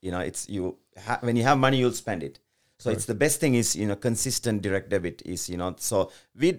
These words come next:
Speaker 1: in the past, you know, like, when you think small and you think, "Okay, cash money is good, good, good," but it's not. You know what I'm saying? So when you grow,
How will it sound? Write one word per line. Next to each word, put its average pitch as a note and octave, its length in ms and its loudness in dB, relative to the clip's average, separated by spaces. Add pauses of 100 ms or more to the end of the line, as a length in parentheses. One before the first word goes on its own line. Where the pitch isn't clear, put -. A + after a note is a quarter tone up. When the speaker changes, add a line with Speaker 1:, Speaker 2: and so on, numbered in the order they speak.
(120)
Speaker 1:
in D3+ 100 6
the C3+ 100 6
past, C#3+ 480 4
you B2 80 -2
know, A#2 140 2
like, G#2+ 220 2
when G#2+ 100 0
you A#2 80 0
think D#3 240 -2
small B2+ 580 4 (680)
and A#2 120 -2
you A2+ 80 0
think, A2 220 -4
"Okay, G#2+ 220 0
cash A2 300 2
money G#2+ 120 0
is G2 100 -2
good, G2 240 0
good, F2 220 -2
good," F#2+ 240 -6
but G#2 140 -4
it's - 180 -8
not. - 320 -6 (240)
You G#2+ 80 -8
know G#2+ 60 0
what G#2 100 2
I'm F#2+ 100 0
saying? F#2+ 200 -4
So A2 100 -4
when G2+ 140 -2
you F#2+ 100 -2
grow, C#3 460 4